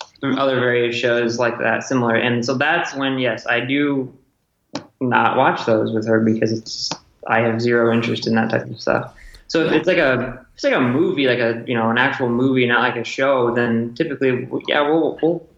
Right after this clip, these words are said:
watch it together, and I, I'm not gonna ignore that. But if it's, yeah, if it's reality T V or something like that, then if it's a show she li-, like that, I just, yeah, I don't, I, I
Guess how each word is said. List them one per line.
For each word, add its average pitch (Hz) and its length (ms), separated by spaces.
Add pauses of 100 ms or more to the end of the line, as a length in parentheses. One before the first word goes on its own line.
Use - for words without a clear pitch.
watch 117 220
it 117 80
together, 113 260
and 113 220
I, 123 60
I'm 123 260
not 127 140
gonna 117 160
ignore 113 340
that. 113 320
But 120 340 (400)
if 127 120
it's, 143 220
yeah, 120 200
if 117 60
it's 120 100
reality 135 340
T 123 120
V 120 160
or 117 80
something 117 160
like 113 160
that, 110 200
then 110 280
if 117 80
it's - 120
a 117 60
show 120 240
she 120 180
li-, 117 200 (200)
like 113 220
that, 113 160
I 113 100
just, 113 440 (220)
yeah, 131 200
I 110 80
don't, 110 320 (200)
I, 113 220 (300)
I 113 340